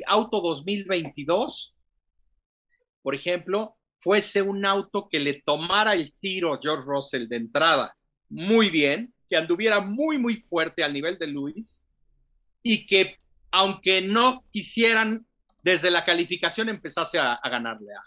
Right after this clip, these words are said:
Hamilton. ¿Qué pasaría? Pues que ahí tendrían un problema como en el de dos mil siete, donde el novato, ¿no? Aunque ja-, era su primer año de Hamilton, pero era,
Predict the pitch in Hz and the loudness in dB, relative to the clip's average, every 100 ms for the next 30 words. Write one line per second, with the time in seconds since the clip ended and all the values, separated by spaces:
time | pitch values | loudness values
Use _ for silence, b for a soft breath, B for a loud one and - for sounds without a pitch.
0 | 107 92 _ _ _ _ _ _ b b | -16 -16 _ _ _ _ _ _ b b
1 | b _ 220 226 208 202 190 202 220 208 | b _ 0 2 0 2 2 2 0 -4
2 | 170 175 180 214 226 196 190 202 220 208 | -2 0 0 2 0 2 0 0 -4 0
3 | 185 180 156 208 185 147 143 135 135 - | 0 0 -4 -4 -4 -2 -2 -2 -4 -6
4 | 170 165 277 269 269 135 120 117 117 117 | -10 -4 0 0 0 -2 -4 -6 -6 -4
5 | 135 185 214 - 165 202 - _ _ _ | 0 4 4 2 -2 -2 -8 _ _ _
6 | _ _ _ _ - 156 139 127 113 156 | _ _ _ _ -2 0 0 -4 0 2
7 | 156 160 147 131 127 151 160 165 170 196 | 4 2 -2 -4 -2 0 0 0 -2 -2
8 | 185 143 120 117 123 131 110 | -4 -6 -10 -8 -4 -4 -4